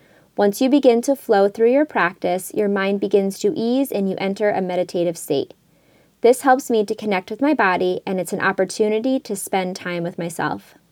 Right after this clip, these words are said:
Throughout the day, I focus on what is happening now. I solve a million problems a day and make a million decisions as a teacher. I take each moment seriously and address it with positivity and grace.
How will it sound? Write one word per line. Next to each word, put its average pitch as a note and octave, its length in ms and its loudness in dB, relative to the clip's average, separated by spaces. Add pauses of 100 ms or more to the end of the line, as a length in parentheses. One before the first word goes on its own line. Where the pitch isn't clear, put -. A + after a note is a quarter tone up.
(760)
Throughout A#3 260 6
the F4 100 4
day, G#3 320 6 (100)
I G3+ 120 -2
focus G#3 400 2
on A#3 160 2
what G3+ 120 2
is F#3 120 0
happening F3+ 500 -4
now. D#3 380 -2 (960)
I G#3 100 2
solve G#3+ 460 4
a G#3+ 60 0
million G#3 520 2
problems F#3+ 460 2
a - 20 2
day F3 340 4
and F#3 160 -4
make F3+ 200 0
a F#3 100 -2
million F#3 580 -2
decisions F3+ 520 -4
as F3 100 -2
a E3+ 60 -2
teacher. E3+ 500 -4 (500)
I G3+ 120 2
take G3+ 320 4
each B3 260 -2
moment G3 380 0
seriously G#3 680 2
and G#3 120 -2
address F#3 360 2
it G3+ 80 2
with F#3 180 -2
positivity A3 760 0
and G3 100 -4
grace. F3+ 520 -6